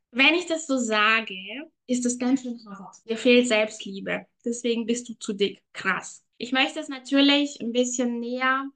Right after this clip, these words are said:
ausführen und erklären. Es klingt hart, ist es aber nicht. Denn ich würde tatsächlich behaupten, dass den meisten Menschen, den meisten Frauen, und da haben wir Frauen gefühlten Nachteil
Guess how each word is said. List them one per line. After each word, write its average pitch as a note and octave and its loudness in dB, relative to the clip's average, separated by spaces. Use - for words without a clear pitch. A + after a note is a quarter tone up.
ausführen A#3 0
und G#3+ -10
erklären. G3 -4
Es B3 2
klingt D#4 2
hart, A#3+ 6
ist C4 -6
es A#3+ -2
aber F#3+ -4
nicht. - -18
Denn B3+ 2
ich A#3+ -12
würde D#4 6
tatsächlich C4 -2
behaupten, A#3+ 0
dass A#3 -4
den A3+ -4
meisten A3 -2
Menschen, A3 -2
den G#3+ 0
meisten A3 -2
Frauen, G#3+ 2
und A3 -10
da G#3 -6
haben A3+ 0
wir A3 -4
Frauen B3 2
gefühlten C4+ 2
Nachteil A3 0